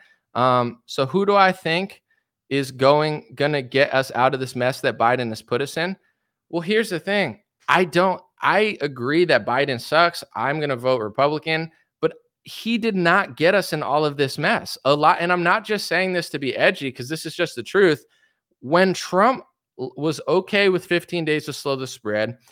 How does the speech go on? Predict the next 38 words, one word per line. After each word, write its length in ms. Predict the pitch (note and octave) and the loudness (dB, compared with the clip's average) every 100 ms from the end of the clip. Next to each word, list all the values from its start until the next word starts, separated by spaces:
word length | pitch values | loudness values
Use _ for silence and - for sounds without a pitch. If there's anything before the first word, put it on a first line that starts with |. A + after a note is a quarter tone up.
| _ - | _ -4
and 140 | C#3+ | 0
when 120 | D#3+ D#3 | 0 -2
Trump, 460 | - G#3+ A#3+ D3 | 2 2 2 0
this, 200 | F3 E3 | -2 -2
the 180 | C#3 E3 | -2 -2
day 360 | D3 A#2+ E3+ B3+ | -2 2 2 2
that 180 | A#3+ G3 | -2 -2
Trump 320 | - G3+ G3 | 0 0 0
signed 340 | - E3 F#3 | 0 2 2
the 60 | C#3 | -2
cares 380 | - C#3+ D#3 E3+ | -2 -2 0 2
Act, 340 | F#3+ F#3+ - _ _ - | 2 2 -2 _ _ -6
inflation 640 | D#3+ D#3+ F3+ G3 G#3 G3 F3+ | -4 -4 0 2 2 -2 -2
was 140 | D3+ | -2
inevitable. 600 | C3+ A2+ G#2 F#2+ F2 F2+ _ _ _ | 0 -2 -2 -8 -10 -12 _ _ _
The 120 | B2 D3+ | -4 -4
country 460 | - G#3 A#3+ C4 | 0 0 0 -2
was 160 | B3+ G#3 | -2 2
locked 320 | E3+ E3+ E3+ | 6 6 4
down. 400 | A2+ A2 A2 B2 _ | 0 0 -2 -8 _
He 160 | - E3+ | -14 -12
sent 280 | - F#3 - | -6 -6 -6
trillions 460 | - F3 G3+ A3 | -8 -4 -4 -4
of 60 | G#3+ | -2
dollars 320 | F3+ E3+ E3 | 0 2 2
all 160 | D#3 A#2+ | 2 2
over 180 | A2 G#2+ | 0 -4
the 80 | |
place, 380 | G2+ A2+ A2+ - - _ | -6 -2 -2 -4 -16 _
and 140 | C#3+ D#3 | -4 0
Trump 280 | - G#3 G#3+ | 4 4 4
signed 260 | G#3+ G#3 | 4 6
off 180 | G3+ G3+ | 4 2
on 200 | E3+ D3 | -4 0
univer-, 420 | F3 G3 E3+ F#3 - B2 | 0 0 0 0 -2 -10
universal 760 | C#3+ A#3 A3 D#3+ A3+ A#3 E3+ | -4 0 0 0 0 0 -4
basic 480 | C3 D3+ F#3 E3+ - D#3+ | 0 0 0 -2 -8 -4
income 480 | A#3+ B3 B2 A#2 | -4 -2 -4 -4